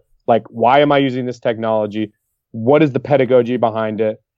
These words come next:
And, like, what is the content knowledge I want to teach? And if you keep an eye on all three of those things, you have a better chance of having success.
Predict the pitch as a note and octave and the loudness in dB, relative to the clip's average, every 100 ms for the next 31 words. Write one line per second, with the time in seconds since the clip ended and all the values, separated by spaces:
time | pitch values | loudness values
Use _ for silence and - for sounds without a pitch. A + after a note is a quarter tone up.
0 | - A#2+ B2 A#2+ B2 C#3 C#3 A#2 B2 - | -8 -2 0 0 2 2 2 -2 -6 -4
1 | B2+ A2+ A#2+ A#2 A2+ G#2 A2 A2 G#2+ G#2 | -4 -4 -6 -2 -2 -2 -2 -2 -4 -6
2 | A#2+ G#2+ A#2 A#2 B2 A2 F#3 - D3 C#3+ | -6 -4 -4 -4 -4 0 0 4 2 4
3 | B2+ B2+ - C3 C3 A#2+ A2+ A2 - A2+ | 4 2 0 0 0 2 0 -2 -4 -4
4 | G#2+ A2+ A2 G2 A2 G#2+ - A2 G2+ F#2+ | 0 0 2 2 2 0 -2 -6 -6 -6
5 | G2+ G#2 G2+ G2 - G2 - - | -4 -4 -6 -10 -8 -8 -10 -18